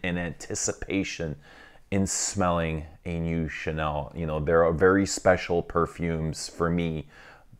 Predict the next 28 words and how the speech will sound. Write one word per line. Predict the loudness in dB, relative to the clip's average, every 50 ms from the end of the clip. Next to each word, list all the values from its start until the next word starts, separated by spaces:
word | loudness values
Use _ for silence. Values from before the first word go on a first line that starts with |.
| _ -10
I | -8 -6 -6 -6
connect | -6 -8 -4 0 0 0 0 0 -4 -4 -4
with | -4 -2 -4
Chanel | -6 -2 0 2 2 2 2 2 2 0
in | 0 0
a | 0
way | 0 2 2 2 2 2
that | 2 2 2 2 0
I | 0 -2 2
don't | 4 4 4 4 2 0
think | -2 0 0 2 4
I | 4 4 4
do | 6 6 8 8 8
with | 8 6 4 4 4
any | 2 2 2 4 4 4
others. | 6 6 6 6 6 6 4 0 -2 -8 -14 -18 -20 -20 -20 -20 -20 -20 -20 -20 -10 -2
And, | 0 2 4 4 4 6 6
um, | 6 6 6 4 2 -2 -4 -8 -12 -8 -8 -6 -2 2
even | 2 2 4 4 2
the | 4 4
Les | 6 6 6 6 6
Eaux, | 8 8 10 8 8 6 4 2
you | -2 -2 0
know, | 2 2 2 0
for | 0 -2 -4 -4
something | 0 0 0 2 2 0 0 0 4
that | 6 6 6 6
is, | 6 2 0 -2 -4 -8 -12 -14 -18